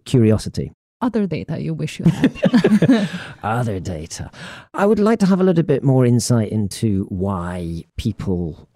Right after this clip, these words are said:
Speaker 1: are doing things like buying cryptocurrencies. So we know that globally the
Speaker 2: Crypto kitties?
Speaker 1: Crypto kitties? Crypto, yeah, I've not bought a crypto kitty yet, but Bitcoin is <laughs> similar.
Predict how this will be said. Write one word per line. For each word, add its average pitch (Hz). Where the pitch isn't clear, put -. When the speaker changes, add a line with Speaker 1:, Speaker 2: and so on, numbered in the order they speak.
Speaker 1:
are 92
doing 82
things 82
like 80
buying 80
cryptocurrencies. -
So -
we 117
know 135
that 120
globally 113
the 110
Speaker 2:
Crypto 98
kitties? 254
Speaker 1:
Crypto -
kitties? -
Crypto, -
yeah, 185
I've -
not 185
bought -
a 147
crypto -
kitty -
yet, 196
but -
Bitcoin -
is 214
<laughs> 220
similar. 185